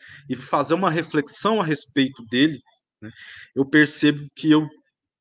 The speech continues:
sinto, eu senti, né, um pouco do que é você sair, né, daquele corpo de conhecimento, né, que é, é muito bem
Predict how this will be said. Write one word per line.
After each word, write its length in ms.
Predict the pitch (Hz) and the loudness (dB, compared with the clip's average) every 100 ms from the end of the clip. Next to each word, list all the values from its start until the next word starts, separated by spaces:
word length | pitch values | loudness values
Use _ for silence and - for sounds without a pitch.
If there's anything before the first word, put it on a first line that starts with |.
| _ - | _ -8
sinto, 480 | - - 190 185 190 - | -2 0 2 0 -2 -2
eu 140 | 156 | 0
senti, 760 | 156 - 214 202 - - 175 175 175 - - _ _ _ 110 | 0 2 2 0 0 0 0 -4 -10 -20 -20 _ _ _ -10
né, 260 | 113 123 143 | -6 -6 -4
um 100 | 160 - | -6 4
pouco 260 | 143 143 147 _ _ - - - - 123 | 6 6 2 _ _ -20 -20 -20 -16 -10
do 100 | 143 | -10
que 340 | 139 202 170 | -6 6 8
é 280 | 135 139 160 - - _ | 10 8 4 -8 -20 _
você 440 | 123 - - 135 135 - - | -4 0 2 2 0 -6 -14
sair, 760 | - - - 180 151 123 165 233 233 - _ _ - - - | -2 0 2 4 6 6 4 2 0 -20 _ _ -20 -20 -16
né, 260 | 113 120 143 | -10 -6 -2
daquele 440 | 139 131 - 131 - | -2 -2 -2 -2 -4
corpo 360 | - 160 185 - | 6 8 8 2
de 120 | 135 | -10
conhecimento, 800 | 131 143 131 - 117 113 139 135 | -4 -2 0 -2 -2 -2 -2 -4
né, 140 | 120 | -8
que 300 | 123 - 131 120 | -8 -6 0 4
é, 520 | 120 117 107 104 101 - _ - - - _ | 4 4 2 0 -4 -8 _ -20 -20 -20 _
é 340 | 110 110 113 110 | -2 0 2 0
muito 320 | 113 190 214 | 2 2 2
bem 200 | 175 185 | 2 2